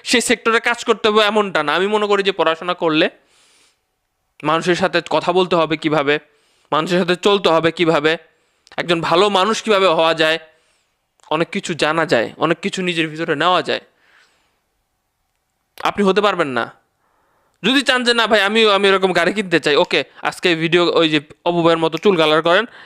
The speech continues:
এবং নাচা শুরু করেন, যান ভাইরাল। আপনি মাসে মাসে লাখ লাখ ট-, ইয়ে করতে পারবেন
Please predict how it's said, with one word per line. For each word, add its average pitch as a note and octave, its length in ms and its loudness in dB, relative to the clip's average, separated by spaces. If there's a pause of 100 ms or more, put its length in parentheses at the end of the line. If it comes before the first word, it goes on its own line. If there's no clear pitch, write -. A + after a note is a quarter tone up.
(100)
এবং E3+ 120 0
নাচা G3 220 0
শুরু D#3+ 200 2
করেন, A#2+ 260 -2 (260)
যান E3 200 -2 (640)
ভাইরাল। G#3 320 2
আপনি D3 280 -4 (680)
মাসে F3 200 -2
মাসে G3 220 2
লাখ F#3+ 220 -2
লাখ F#3+ 220 0
ট-, - 60 -14 (560)
ইয়ে G3 160 4
করতে A3 200 -2
পারবেন D#3 320 -2